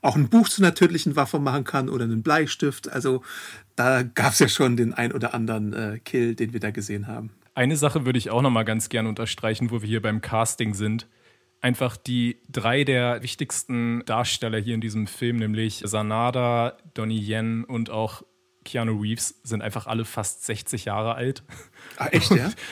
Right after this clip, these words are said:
Speaker 2: <laughs> das ist unglaublich, wenn man sich das mal vor Augen führt, dass die alle langsam auf das Pensionsalter zugehen und was die da für,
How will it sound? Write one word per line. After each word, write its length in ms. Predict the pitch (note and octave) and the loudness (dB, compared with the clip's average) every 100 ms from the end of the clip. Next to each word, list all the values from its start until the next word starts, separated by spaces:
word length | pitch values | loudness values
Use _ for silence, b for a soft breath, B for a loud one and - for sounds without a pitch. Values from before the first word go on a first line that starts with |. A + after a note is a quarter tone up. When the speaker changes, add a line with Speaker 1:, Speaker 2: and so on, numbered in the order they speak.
| B B | B B
Speaker 2:
<laughs> 400 | B B B - | B B B -6
das 140 | A2 | -4
ist 180 | B2 - _ - | -2 -6 _ 2
unglaublich, 560 | D3+ C3 C3 B2+ G#2+ | 2 4 4 2 -2
wenn 80 | A#2 | -2
man 120 | A2 | -2
sich 140 | G#2+ - | -4 -6
das 140 | A2+ | -2
mal 100 | A#2 | -2
vor 200 | - G#2 | -4 -4
Augen 240 | A2 B2+ G#2+ | -4 -2 -4
führt, 480 | - A2+ A#2 - A#2 | -4 -4 -6 -8 -8
dass 140 | - | -6
die 140 | A2+ G2+ | -6 -2
alle 220 | A#2 A#2+ | -2 0
langsam 400 | A2 A#2 A#2 A2+ | -2 -2 -2 -2
auf 220 | A2+ A2+ | -2 -4
das 240 | - A2 - | -2 -2 -2
Pensionsalter 800 | A#2+ G#2 A2+ B2+ A2 G#2+ A2 G#2 | -2 0 0 0 -2 -4 -4 -4
zugehen 440 | - A#2 A#2 A#2+ | -4 -4 -2 -4
und 160 | A2+ G#2+ | -4 -6
was 120 | G#2+ | -6
die 100 | - | -6
da 140 | A2 G#2+ | -2 -2
für, 360 | - A2 G#2+ | -2 -2 -2